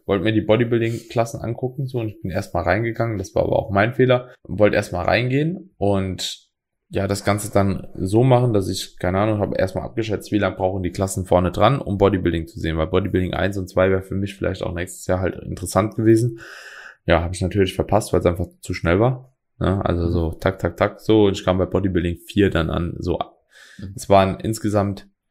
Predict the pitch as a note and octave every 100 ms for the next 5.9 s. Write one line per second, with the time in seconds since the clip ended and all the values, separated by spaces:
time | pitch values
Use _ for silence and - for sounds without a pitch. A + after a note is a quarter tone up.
0 | _ E3 F3+ - F3 E3+ D#3 D3+ D3+ D3+
1 | B2+ F#2+ F#2 F2 F2 - G#2+ B2+ - F#2+
2 | F#2 F2 F2 - F#2 A2+ G2+ F#2+ F2 E2+
3 | F2 F2+ F#2 B2 - G#2+ - - G#2 G#2
4 | - G2 - G#2 G2 A2+ - F#2+ F2 -
5 | E2+ D#2+ E2 - E2 E2+ - A2+ -